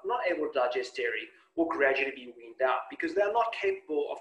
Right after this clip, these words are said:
competing with their siblings. They can't get the same amount of nutrients. I can get an extra three hundred calories a day, my sibling can't. I'm just gonna be better over him over twenty years. And then all my kids are just gonna do better 'cause they're all capable of digesting something that my other family members can't,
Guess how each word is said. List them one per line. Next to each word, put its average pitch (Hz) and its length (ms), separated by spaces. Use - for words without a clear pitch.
competing 156 480
with 127 120
their 127 80
siblings. 123 400
They 135 80
can't 190 280
get 175 120
the - 60
same 165 200
amount 139 280
of 139 40
nutrients. - 560
I 196 180
can 196 100
get 170 120
an 160 60
extra 151 280
three 175 80
hundred 147 220
calories 151 380
a - 20
day, 160 260
my 131 80
sibling 135 440
can't. - 240
I'm 156 120
just 165 220
gonna 147 160
be 143 140
better 131 280
over 123 220
him 123 200
over 117 160
twenty 113 300
years. - 420
And 165 200
then - 80
all 180 200
my 147 160
kids - 160
are - 40
just - 180
gonna 127 180
do 127 180
better 98 280
'cause 127 120
they're 156 140
all 170 160
capable 143 480
of - 40
digesting 135 480
something 123 340
that 139 180
my 135 140
other 143 140
family 131 260
members 123 260
can't, 127 220